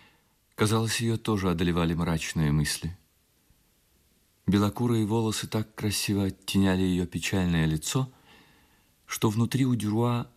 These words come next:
шевельнулось какое-то сладкое чувство, словно в его сердце заронила свой луч надежда. О чем горевать, когда вся жизнь еще впереди?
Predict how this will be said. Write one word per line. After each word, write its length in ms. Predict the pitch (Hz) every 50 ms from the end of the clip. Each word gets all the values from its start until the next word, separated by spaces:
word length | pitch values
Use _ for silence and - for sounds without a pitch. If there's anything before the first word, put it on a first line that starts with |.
| _ -
шевельнулось 600 | - - - 110 110 101 117 123 120 113 113 -
какое-то 440 | - 101 - 123 113 113 - - -
сладкое 560 | - - - 117 113 110 - - 98 82 78
чувство, 560 | - - - - - - - - 80 73 76 - - - - - - - - - - _ _ _ _ _ _ _ _ _ _ _ _
словно 380 | - - - 120 117 110 113 107
в 20 |
его 220 | 104 110 107 107
сердце 480 | 107 - - - 135 127 - - - 110
заронила 420 | 104 107 104 110 110 117 117 113
свой 260 | 107 - - 113 110 110
луч 480 | 107 113 110 - - - - - - - - _ _ -
надежда. 640 | 117 117 104 98 95 85 76 65 - - 62 62 - - _ _ _ _ _ _ _ _ _ _ _ _ _ _ _ _ _ _ _ _ _ _ _ _ _ _ _ _ _ _ _ _ _ _ _ _ _ _ _ -
О 140 | 175 170
чем 440 | - - - - - 220 220 220 208
горевать, 500 | 190 196 196 190 185 175 170 165 156 -
когда 320 | - - 156 143 135 147 135
вся 280 | - - - 139 131
жизнь 340 | 123 120 120 113 110 104 107
еще 260 | 101 - - - -
впереди? 560 | - - - - - 113 107 - - - -